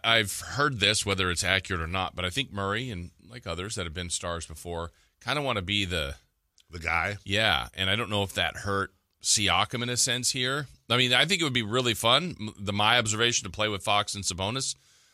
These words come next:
Speaker 1: but if someone thinks they're that level or above already, then is that the right player to trade for? I'm not saying that's exactly how Murray feels,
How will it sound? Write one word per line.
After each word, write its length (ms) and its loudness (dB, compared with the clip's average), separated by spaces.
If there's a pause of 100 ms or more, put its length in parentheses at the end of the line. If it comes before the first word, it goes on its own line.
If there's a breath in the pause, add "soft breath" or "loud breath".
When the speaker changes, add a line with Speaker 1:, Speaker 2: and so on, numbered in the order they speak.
(280 soft breath)
Speaker 1:
but 160 6
if 140 2
someone 260 0
thinks 320 -2
they're 460 -2 (760)
that 320 2
level 260 4
or 120 2
above 320 2
already, 480 2
then 420 -6
is 160 -12
that 200 -4
the 60 -10
right 180 -4
player 260 -6
to 60 -10
trade 300 -6
for? 100 -6
I'm 80 -2
not 140 2
saying 160 2
that's 200 0
exactly 380 0
how 120 2
Murray 260 -2
feels, 460 -2